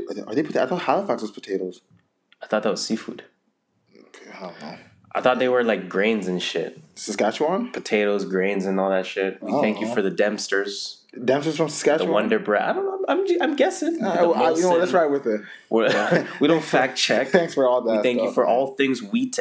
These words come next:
Speaker 2: and barley.
Speaker 1: And everything Saskatchewan <laughs> gives us.
Speaker 2: Um, but nah, man, he, he, uh, he actually tweeted, um, that he's
Speaker 1: Tweet,
Speaker 2: been
Speaker 1: tweet.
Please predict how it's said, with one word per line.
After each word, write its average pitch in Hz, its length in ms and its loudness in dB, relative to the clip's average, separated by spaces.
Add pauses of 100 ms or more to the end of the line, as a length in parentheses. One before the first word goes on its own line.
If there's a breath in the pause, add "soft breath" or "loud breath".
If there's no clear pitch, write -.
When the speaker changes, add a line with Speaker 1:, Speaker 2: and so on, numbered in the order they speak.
Speaker 2:
and 113 340 0
barley. 104 560 0
Speaker 1:
And 113 140 -4
everything 120 260 0
Saskatchewan - 520 0
<laughs> - 120 -2
gives - 180 0
us. - 400 -8 (140)
Speaker 2:
Um, 110 340 4
but 139 100 2
nah, 175 120 4
man, 113 160 0
he, 151 300 0
he, 160 340 2
uh, 139 180 2
he 135 120 0
actually 147 340 0
tweeted, 104 600 0 (160)
um, 98 280 2
that 92 160 -2
he's 107 140 -2
Speaker 1:
Tweet, 98 160 2
Speaker 2:
been 95 100 2
Speaker 1:
tweet. 95 40 2